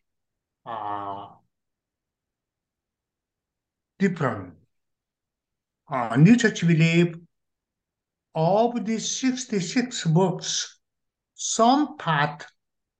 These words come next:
has a whole meaning, natural meaning, spiritual meaning, and celestial meaning, which is called, uh, in New Church, the Word.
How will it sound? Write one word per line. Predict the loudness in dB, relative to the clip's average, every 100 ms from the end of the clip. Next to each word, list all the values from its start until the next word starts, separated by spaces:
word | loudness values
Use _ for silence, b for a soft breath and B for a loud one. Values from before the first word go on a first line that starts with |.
| -4
has | 0 0 0
a | -2 -2 -6 -12 -20 _ _ _ _ _ _ 0
whole | 2 4 4 0 -4 -10 -16 _ _ _ _ _ _ -2
meaning, | 2 2 2 -2 -6 -18 _ _ _ _ _ _ _ _ _ _ _ _ _ _ _ _ _ _ _ -8
natural | 0 0 0 0
meaning, | 2 0 0 -2 -6 -8
spiritual | -10 0 2 4 2
meaning, | 2 -2 -4 -6 -6 -8 -2
and | 2 4 4 2
celestial | 2 2 2 0 -2 0
meaning, | 2 -2 -4 -12 _ _ _ _ _ _ _ _ _ _ _ _ _ _ _ _ -4
which | -4 -4 -8
is | -8
called, | -8 -8 -4 0 2 0 0 -6 -10 -20 _ -6
uh, | -4 -4 2
in | 4 4
New | 2 -4
Church, | -2 -4 -4 -16 _ _ _ -2
the | 0
Word. | 0 0 2 0 -2 -12